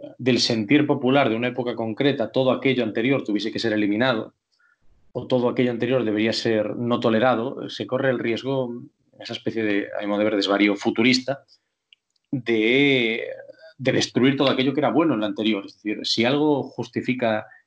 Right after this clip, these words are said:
la, la conservación de la tradición, es la identificación de lo bueno que se ha logrado en el pasado. Es decir, la monarquía puede ser cambiada por una serie de motivos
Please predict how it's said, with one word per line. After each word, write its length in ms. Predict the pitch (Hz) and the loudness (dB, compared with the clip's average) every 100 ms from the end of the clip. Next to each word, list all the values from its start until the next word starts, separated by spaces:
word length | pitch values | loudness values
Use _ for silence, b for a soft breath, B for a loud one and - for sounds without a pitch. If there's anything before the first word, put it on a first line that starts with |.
| _ | _
la, 260 | - 117 117 | -4 -2 0
la 140 | 120 | -2
conservación 520 | 117 104 110 107 123 | -2 -4 -2 -2 -2
de 60 | 123 | -2
la 140 | 117 | -2
tradición, 480 | 113 104 101 127 135 | -2 -2 0 0 0
es 100 | 131 | -2
la 100 | 135 | 0
identificación 560 | 131 107 117 107 104 135 | 2 0 -2 -4 -2 0
de 80 | 127 | 0
lo 120 | 104 | 2
bueno 300 | 147 123 98 | 4 2 -2
que 60 | 101 | -6
se 100 | 104 | -4
ha 20 | |
logrado 280 | 95 92 95 | -4 -6 -8
en 60 | |
el 60 | 92 | -10
pasado. 380 | - - 87 87 | -8 -6 -6 -8
Es 60 | |
decir, 240 | 101 104 - _ b b b b _ | -12 -12 -12 _ b b b b _
la 120 | - | -2
monarquía 340 | 117 117 110 151 147 | 0 0 2 0 2
puede 220 | 147 147 | 4 4
ser 160 | 147 139 | 2 -4
cambiada 400 | 131 123 135 151 | -4 -2 -2 -2
por 280 | 113 107 - _ - | -4 -6 -6 _ -10
una 180 | 123 | -6
serie 180 | 120 139 | 0 0
de 80 | 131 | 2
motivos 560 | 110 107 110 139 151 | 0 2 2 2 0